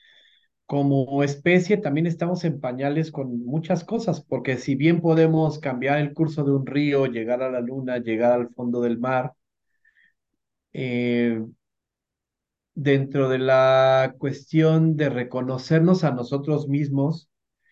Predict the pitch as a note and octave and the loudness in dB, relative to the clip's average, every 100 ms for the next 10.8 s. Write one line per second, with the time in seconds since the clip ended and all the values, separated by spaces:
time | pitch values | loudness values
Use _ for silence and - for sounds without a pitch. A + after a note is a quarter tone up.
0 | _ - C3+ B2 D#3+ F3 F3 D#3 C#3 C3+ | _ -8 -8 -2 2 4 4 2 0 -4
1 | A#2+ B2 A#2+ A#2+ A#2+ C#3 C#3+ E3 E3 - | -4 -2 -2 -2 -4 -4 0 0 -2 -12
2 | _ - C3+ B2+ D3 D3+ D3 B2 B2 A2+ | _ -10 -8 -2 -2 -2 -4 -6 -8 -6
3 | A#2 G#2+ G2 _ _ _ _ _ _ _ | -6 -6 -10 _ _ _ _ _ _ _
4 | _ _ _ _ _ _ F3+ F3 F#3+ G#3 | _ _ _ _ _ _ -8 -4 0 2
5 | G#3+ F#3 F#3+ F#3+ F#3+ - D#3 D3 D#3+ D#3+ | 4 4 4 4 2 2 2 4 2 0
6 | - C#3 A#2+ A2+ - D#3 C#3+ C#3 C3+ C3 | -4 -8 -6 -6 -6 -2 0 2 2 2
7 | B2+ A#2+ - A#2 A#2 B2+ C3 A#2+ - C3 | -2 -6 -8 -8 -8 -8 -6 -8 -10 -8
8 | B2+ B2 _ _ _ - A#2+ B2+ B2 C#3 | -8 -10 _ _ _ -10 -6 -4 0 0
9 | C#3 C3+ B2 A2+ B2 A#2+ A2+ C#3 C3 C#3+ | 0 -2 -6 -6 -4 -2 -2 -2 -2 0
10 | B2+ A#2+ - - _ C3 A2+ - | 0 0 -8 -14 _ -6 -6 -8